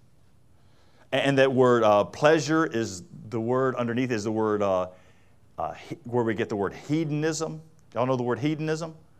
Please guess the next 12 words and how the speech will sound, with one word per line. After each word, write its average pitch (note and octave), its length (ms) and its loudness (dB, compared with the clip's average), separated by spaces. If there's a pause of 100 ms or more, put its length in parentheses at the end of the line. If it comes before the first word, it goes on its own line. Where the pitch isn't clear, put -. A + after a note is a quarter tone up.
(200)
Where A#2 120 0
you, G#2+ 160 0
you B2+ 160 0
just, C3 280 2
uh, C#3 120 4
you C3 80 -4
just C3 200 0
live E3 520 4 (120)
for, - 220 -2 (100)
for A#2 120 -6
pleasure. E3+ 580 0 (520)
The, A#2 160 6